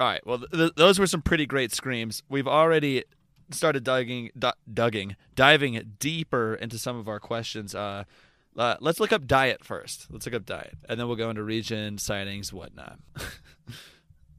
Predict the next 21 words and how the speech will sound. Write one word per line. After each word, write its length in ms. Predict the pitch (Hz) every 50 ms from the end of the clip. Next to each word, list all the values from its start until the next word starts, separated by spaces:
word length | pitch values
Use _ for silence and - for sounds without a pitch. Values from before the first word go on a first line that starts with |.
| -
These 260 | - - 110 107 101 98
Google 340 | 92 107 107 104 107 101
searches 420 | 92 - 101 98 95 - - 95 95
that 100 | 95 95
are 80 | 95
gonna 360 | 95 98 95 95 95 98 - - -
start 300 | - - 107 101 90 -
popping 380 | - 104 95 95 - 98 92
up 220 | 92 95 90 - -
here 160 | 101 92 90
on 140 | 87 90 90
my 160 | 90 90 90
computer, 560 | - 87 85 - 104 95 92 85 85 87 92 - _ _ _ _ _ _ _ _
like, 140 | - 101 98
the 80 | 85 98
suggestions 600 | - - 104 92 101 98 98 - - 101 95 90
are 40 | 92
gonna 100 | 92 92
get 140 | 95 92 -
pretty 180 | - 101 92 90
weird. 340 | 87 95 92 92 92 90